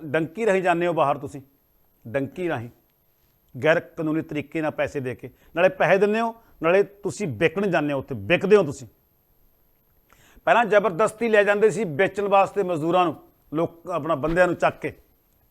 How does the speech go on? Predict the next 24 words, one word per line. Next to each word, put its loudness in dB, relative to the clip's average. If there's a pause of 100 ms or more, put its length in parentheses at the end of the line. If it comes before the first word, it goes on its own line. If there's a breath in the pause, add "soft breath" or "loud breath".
(380)
ਮੁਗਲ 0
ਲੈ 4
ਜਾਂਦੇ -2
ਸੀ -12
ਚੁੱਕ -6
ਕੇ, -14 (480)
ਤੇ -4
ਉੱਥੇ 0
ਫਿਰ -2 (140)
ਆਪਣਾ -2
ਮੰਡੀ -2
ਲੱਗਦੀ 2
ਸੀ -4
ਮਜ਼ਦੂਰਾਂ -4
ਦੀ -8 (420)
ਬਾਹਰਲੇ 2
ਮੁਲਕਾਂ -6
ਦੇ -6
ਵਿੱਚ, -12 (360)
ਫਰਜ਼ -4
ਕਰੋ -2
ਅਫਗਾਨਿਸਤਾਨ -6
ਦੇ -8
ਵਿੱਚ -14